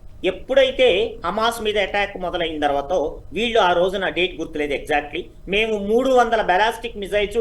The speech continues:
డ్రోన్స్ వేశామని వీళ్ళు ప్రకటిస్తే మేము అన్నిటినీ కూల్చేశామని వీళ్ళు ప్రకటించారు. ఎందులో ఎంత వాస్తవం ఉందో తెలియదు.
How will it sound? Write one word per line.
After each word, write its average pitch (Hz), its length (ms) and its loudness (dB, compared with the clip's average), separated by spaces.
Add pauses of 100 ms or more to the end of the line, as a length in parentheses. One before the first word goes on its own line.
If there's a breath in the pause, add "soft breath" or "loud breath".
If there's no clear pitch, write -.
డ్రోన్స్ 196 300 0
వేశామని 180 480 -2
వీళ్ళు 160 180 -2
ప్రకటిస్తే 151 720 -4 (260 soft breath)
మేము 214 280 0
అన్నిటినీ 247 460 0
కూల్చేశామని 208 560 0
వీళ్ళు 190 200 0
ప్రకటించారు. 113 920 -8
ఎందులో 240 380 4
ఎంత 196 260 2
వాస్తవం 190 480 0
ఉందో 175 140 -2
తెలియదు. 117 420 -6